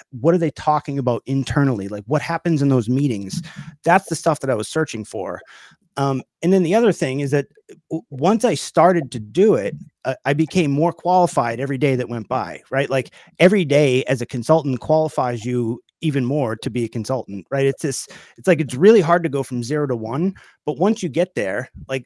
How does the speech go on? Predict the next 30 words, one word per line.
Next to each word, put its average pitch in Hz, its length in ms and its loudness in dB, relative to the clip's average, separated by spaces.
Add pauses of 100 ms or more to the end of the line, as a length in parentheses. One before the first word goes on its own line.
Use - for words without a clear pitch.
(120)
the 139 100 -4
more 190 220 0
experience 160 540 -4
you 127 80 -10
get, 143 220 -4
it 120 80 -8
just, - 320 -10
it 135 160 -10
sort 160 180 -2
of, 131 80 -4
like, 123 240 -4
doubles 131 360 -4
over 127 260 -2
on 104 140 -10
itself 98 580 -10
over 131 220 -2
and 117 80 -4
over 123 180 -6
again. 101 340 -14 (360)
Um, 120 340 -6
you 143 140 -6
know, 107 160 -6
and 120 100 -6
then 120 220 -4
a 123 80 -4
year 156 180 2
goes 139 180 2
by, 120 180 0
and 120 80 -2
now 147 180 -2